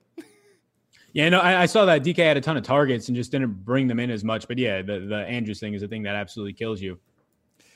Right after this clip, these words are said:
Speaker 1: I'm just trying to find it. I, uh, I tweeted it out last night. The winner of the Pat Mayo Experience Open,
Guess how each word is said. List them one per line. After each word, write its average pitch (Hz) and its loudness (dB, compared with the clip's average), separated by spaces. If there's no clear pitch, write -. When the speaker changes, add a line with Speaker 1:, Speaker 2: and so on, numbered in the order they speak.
Speaker 1:
I'm 127 -12
just 170 -12
trying 254 -4
to 180 -6
find 170 -4
it. 120 -2
I, 120 0
uh, 110 -6
I 117 -14
tweeted 240 -10
it 156 -4
out 131 -4
last 110 -10
night. 107 -8
The 131 -6
winner 123 -4
of 107 -8
the 107 -10
Pat 127 -6
Mayo 123 -6
Experience 120 -8
Open, 123 -10